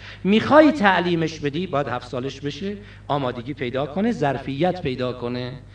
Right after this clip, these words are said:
جامعهٔ بشری تا ظرفیت پیدا نکنه سرگرمی و بازیه. نه اینکه علی سیاستمدار نبود،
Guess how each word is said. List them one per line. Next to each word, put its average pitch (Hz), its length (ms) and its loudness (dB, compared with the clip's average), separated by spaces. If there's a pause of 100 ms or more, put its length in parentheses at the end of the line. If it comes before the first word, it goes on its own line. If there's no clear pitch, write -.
(440)
جامعهٔ 147 800 2
بشری 135 500 -2
تا 151 200 -2
ظرفیت 135 720 -2
پیدا 127 300 -2
نکنه 123 580 -2 (300)
سرگرمی 123 720 -6
و 127 120 -4
بازیه. 104 540 -8 (1400)
نه 190 100 4
اینکه 302 320 6
علی 165 220 4
سیاستمدار 131 880 0
نبود، 104 360 -6